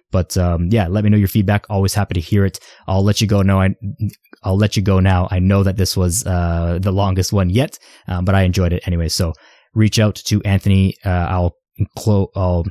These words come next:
include all of the show note, uh, all the contact information. I can't even speak anymore. I, I'll include all the contact information for Anthony and Deerfield's Clinic in the show notes, as per usual, as well as myself at Daniel Yoris on Instagram and everywhere else. Um, that's it. Have a great day.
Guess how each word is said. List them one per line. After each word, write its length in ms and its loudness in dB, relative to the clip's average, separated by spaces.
include 500 2
all 160 2
of 160 0
the 220 2
show 220 2
note, 220 2
uh, 180 0
all 180 2
the 80 2
contact 400 0
information. 540 2
I 120 0
can't 200 0
even 100 4
speak 240 0
anymore. 300 -2
I, 320 2
I'll 80 2
include 320 4
all 180 2
the 120 2
contact 420 0
information 420 0
for 120 -2
Anthony 320 2
and 80 2
Deerfield's 360 0
Clinic 300 -2
in 160 4
the 80 2
show 180 2
notes, 240 0
as 180 0
per 120 -2
usual, 400 0
as 180 0
well 180 4
as 100 2
myself 500 2
at 220 -2
Daniel 260 4
Yoris 300 2
on 80 0
Instagram 580 2
and 220 0
everywhere 380 2
else. 280 -2
Um, 460 0
that's 200 -2
it. 180 -6
Have 180 0
a 20 4
great 220 0
day. 280 2